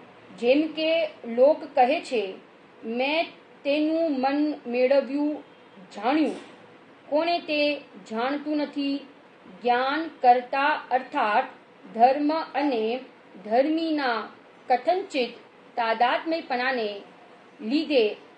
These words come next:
અર્થને ગ્રહણ કરવાના, જાણવાના વ્યાપારમાં પરિણમિત, પરિણત આત્મા. શું કહે છે અહીંયા જો?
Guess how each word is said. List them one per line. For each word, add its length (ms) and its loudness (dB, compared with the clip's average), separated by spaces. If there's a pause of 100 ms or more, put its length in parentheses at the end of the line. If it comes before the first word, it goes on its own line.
અર્થને 600 2 (200)
ગ્રહણ 420 2
કરવાના, 800 2 (540)
જાણવાના 840 -2
વ્યાપારમાં 1200 -2 (320)
પરિણમિત, 580 2 (240)
પરિણત 360 2 (200)
આત્મા. 640 -4 (640)
શું 140 -6
કહે 140 -4
છે 100 -6
અહીંયા 200 -4
જો? 320 0